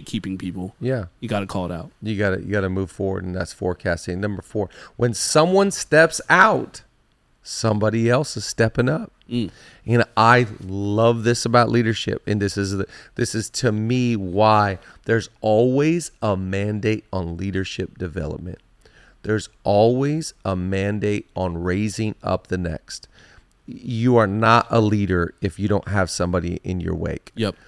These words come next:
Speaker 2: If you don't have somebody that you can go, like, "If I went away, went away today,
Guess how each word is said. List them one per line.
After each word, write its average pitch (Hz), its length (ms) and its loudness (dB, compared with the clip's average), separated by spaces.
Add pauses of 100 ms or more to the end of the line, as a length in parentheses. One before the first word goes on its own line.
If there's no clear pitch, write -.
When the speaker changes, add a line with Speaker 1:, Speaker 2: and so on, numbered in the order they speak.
(280)
Speaker 2:
If 117 180 0
you 110 120 0
don't 131 160 4
have 131 200 4
somebody 113 360 2
that 107 80 0
you 98 80 -2
can 101 80 -4
go, 92 180 0
like, 87 240 -2
"If 98 160 -4 (120)
I 101 160 4
went 117 300 2
away, 110 380 0 (120)
went 107 300 -2
away 104 260 2
today, 87 600 -4